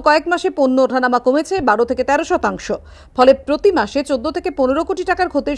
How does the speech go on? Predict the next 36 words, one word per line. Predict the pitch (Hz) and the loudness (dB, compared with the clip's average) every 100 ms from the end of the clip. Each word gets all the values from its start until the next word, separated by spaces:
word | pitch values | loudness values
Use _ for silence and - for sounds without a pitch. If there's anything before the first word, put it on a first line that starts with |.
| - | -2
সম্মুখীন | 220 220 226 240 | -2 -2 -2 -4
হতে | 208 190 | -2 -4
হচ্ছে | 208 - | -4 -2
বন্দরকে। | 320 320 247 190 185 - - - - 185 | 0 4 4 2 -4 -8 -18 -20 -12 0
গত | 247 269 370 | 0 0 -4
ছ | 339 311 | 0 0
মাসে | 320 359 | 0 -2
ক্ষতির | 339 294 285 254 | -2 -2 -2 -2
অঙ্ক | 240 233 285 233 | -2 0 0 2
নব্বই | 233 202 277 320 - | 0 0 -2 -2 0
কোটি | 220 302 | 0 0
ছাড়িয়েছে। | 294 240 196 185 175 196 - - - - | -6 -4 -4 -4 -6 -10 -10 -18 -12 2
এই | 320 381 | 4 4
পরিস্থিতিতে | 381 294 - 214 208 269 - | 4 0 -2 -4 2 2 0
ফের | - 311 370 | -6 -4 2
দরপত্র | 294 277 285 285 294 | 2 2 0 -2 -2
ডাকা | 233 214 302 294 | 0 2 2 4
হলে | 233 202 | 2 2
গোটা | 214 269 | 2 0
প্রক্রিয়া | 262 247 262 277 | 0 -2 0 -2
মিটতে | 233 220 - - | -2 -2 -2 2
আরও | 240 285 | 2 2
সময় | - 240 208 | 0 0 2
লাগবে, | 185 180 180 - - - | 0 -2 -6 -10 -16 0
বাড়বে | 185 262 294 381 | 6 6 4 0
ক্ষতির | 311 294 233 | 0 0 2
বহর। | 214 214 196 - - - | 2 2 -2 -6 -20 -6
ফলে | - 269 277 | 2 2 2
এবিজি | 247 247 302 381 | 0 2 2 2
বিতরণের | 320 311 339 349 359 277 | 2 4 4 2 -2 2
পর | 339 320 226 - | 6 6 6 0
জট | 233 285 - - | 4 4 2 0
কাটা | 349 403 | 2 2
তো | 415 | 2
দূরের | 381 359 214 | 4 4 2
কথা, | 180 - | -2 -4